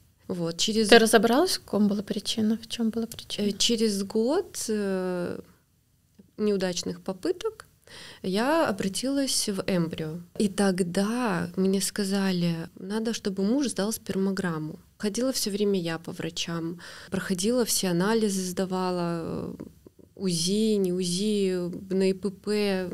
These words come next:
Speaker 1: ну, все вот этот вот список. Потом мой муж сдал, когда, м, спермограмму, оказалось, что он, у него очень мало подвижных сперматозоидов.
Speaker 2: Мгм.
Speaker 1: То есть причина была,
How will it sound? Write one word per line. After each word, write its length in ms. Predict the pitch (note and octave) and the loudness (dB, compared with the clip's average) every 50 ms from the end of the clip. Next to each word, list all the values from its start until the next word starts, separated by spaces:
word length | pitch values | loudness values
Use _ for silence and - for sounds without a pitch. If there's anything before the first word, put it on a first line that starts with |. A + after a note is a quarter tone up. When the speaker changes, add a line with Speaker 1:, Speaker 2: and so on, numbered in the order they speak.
| - - - - - | -8 -8 -10 -8 -4
Speaker 1:
ну, 180 | C#4+ D4+ D#4 | -2 -2 0
все 300 | D4+ - - - C#4 A#3 | 0 0 0 2 2 2
вот 180 | G3+ F#3+ G3 G3+ | 2 2 0 0
этот 240 | G3 G3 F#3+ F#3 - | 0 0 -2 -2 -2
вот 160 | F3 F3 F3 | -2 -2 -2
список. 640 | - - - - G#3+ G3+ F3+ - - F#3 F3 - - - - | -2 -4 -4 -4 -2 0 0 0 -2 -4 -6 -8 -10 -6 -4
Потом 220 | A#3 - - A#3+ | -2 2 2 4
мой 140 | A#3+ A3+ A3+ | 6 6 6
муж 240 | A3+ A3 A3 G#3 - | 6 4 2 0 0
сдал, 300 | - G#3 A3 G#3+ G#3 G3+ G3+ | 0 2 2 2 2 0 -2
когда, 500 | G#3 G3 G3 - G#3 G3+ G3+ G3+ G3 F#3+ F#3+ | -6 -6 -4 -2 0 0 2 0 0 0 0
м, 200 | G3+ G3+ G3 F#3+ - | 0 -2 -2 -6 -8
спермограмму, 1000 | - - - - - G#3+ G#3+ G#3+ A3 G#3 A3+ C4 D4 F#4+ G4+ E4 A#3 F#3+ G#3 - - - - _ _ _ _ - | -8 -8 -6 -2 0 2 2 2 2 0 0 0 2 2 2 2 2 0 -2 -6 -12 -18 -20 _ _ _ _ -12
оказалось, 500 | - - - G#3+ G3 A3 A#3+ B3+ C4 B3 - | -8 -4 -2 -2 0 0 0 2 2 2 0
что 260 | - - - G#3 A3 | 0 -2 -2 2 4
он, 240 | A#3 A#3 A#3 A3 - | 4 4 4 4 2
у 80 | - G#3+ | 2 2
него 680 | G#3+ G#3+ G#3 G3 G#3 G#3 A3 A3+ A3+ A3 G#3 G3 F3 - - | 2 2 2 0 0 0 0 0 2 2 0 0 -2 -2 0
очень 380 | - A#3 A3 A3 - - G#3+ G#3 | 0 0 2 2 2 2 2 2
мало 400 | G3+ G3 F#3+ G3 G3+ G#3+ G#3+ G3 | 2 2 0 0 0 0 -2 -2
подвижных 520 | G3 G3+ F#3 F3 E3+ G3 F#3+ G3 F#3+ F#3 | -2 -2 -2 0 0 0 0 0 0 -2
сперматозоидов. 880 | - - - F#3 F#3 F3 E3+ F3 F3 E3+ E3+ E3 E3 - - - - - - - - | -4 -6 -6 -4 -2 -2 -4 -4 -6 -6 -6 -6 -6 -8 -8 -10 -12 -14 -16 -10 -4
Speaker 2:
Мгм. 240 | A#3+ A3+ G#3 A#3 A#3 | -2 0 2 4 4
Speaker 1:
То 60 | G3 | 2
есть 160 | F3 F3 F3 | 2 -2 -4
причина 500 | - - G3+ G3 - - C4 C4 B3+ A#3 | -4 -4 -2 -2 0 0 2 2 2 0
была, 360 | G#3 F#3+ F#3+ F#3+ G3 G#3+ A3 | 0 0 0 0 0 -2 -2